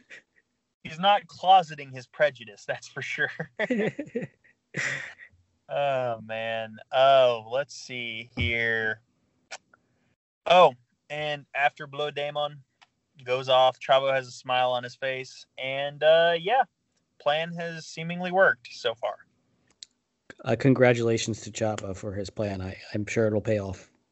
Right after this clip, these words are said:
Speaker 2: in the long
Speaker 1: I'm
Speaker 2: run.
Speaker 1: sure, I'm sure it will pay off very well.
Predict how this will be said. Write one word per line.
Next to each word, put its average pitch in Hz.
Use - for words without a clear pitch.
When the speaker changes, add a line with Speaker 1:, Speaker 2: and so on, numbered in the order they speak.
Speaker 2:
in 117
the 110
long 101
Speaker 1:
I'm 123
Speaker 2:
run. 113
Speaker 1:
sure, -
I'm 127
sure 151
it 127
will 131
pay 135
off 123
very 120
well. 107